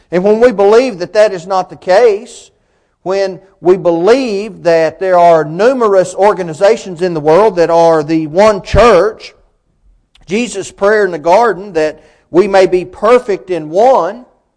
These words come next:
John seventeen twenty-three, or Paul's plea to the Corinthians that there be no divisions among you, Second Corinthians thirteen eleven, they are ignored.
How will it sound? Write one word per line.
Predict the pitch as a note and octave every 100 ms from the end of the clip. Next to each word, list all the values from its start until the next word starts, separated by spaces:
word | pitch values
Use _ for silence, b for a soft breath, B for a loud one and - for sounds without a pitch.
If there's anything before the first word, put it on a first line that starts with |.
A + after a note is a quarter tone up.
| _ _ _ _ _ _
John | C#3 F3 E3+
seventeen | D3+ F#3+ E3+ D#3+ F3+ E3
twenty-three, | - E3+ D#3 - D#3 G3 A3+
or | F3+ F3 D3 b b b
Paul's | F#3+ A3 A#3 G#3 - _
plea | - F#3+ A#3+ A#3
to | A3+ F3+
the | D#3+
Corinthians | F#3+ G#3 B3+ G3 G3 F3+
that | F3+
there | F3+
be | D#3+ G3
no | F#3 A3+
divisions | G3+ D3+ F#3 B3+ G3 G3+ E3
among | D#3 D#3 A3+ C#4+ G3
you, | D#3+ G#3
Second | G3+ F#3+ F3
Corinthians | - F#3+ F3+ F3 C#3+
thirteen | F#3+ F3+ F3+ F3+
eleven, | D#3+ E3+ G#3+ A3
they | A3 A#3+
are | A#3 A#3+
ignored. | A3+ A#3 C4 D4 A#3+ -